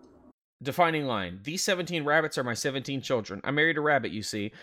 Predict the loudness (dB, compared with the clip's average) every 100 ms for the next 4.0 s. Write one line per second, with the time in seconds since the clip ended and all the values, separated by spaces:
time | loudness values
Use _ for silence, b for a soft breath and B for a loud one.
0 | B 0 4 4 4 2 0 2 2 2
1 | -2 -2 -2 -2 -4 -4 0 2 4 4
2 | 2 -4 -6 -8 -10 -6 -4 -2 2 4
3 | 2 0 -2 -2 -2 0 -2 -2 -4 -6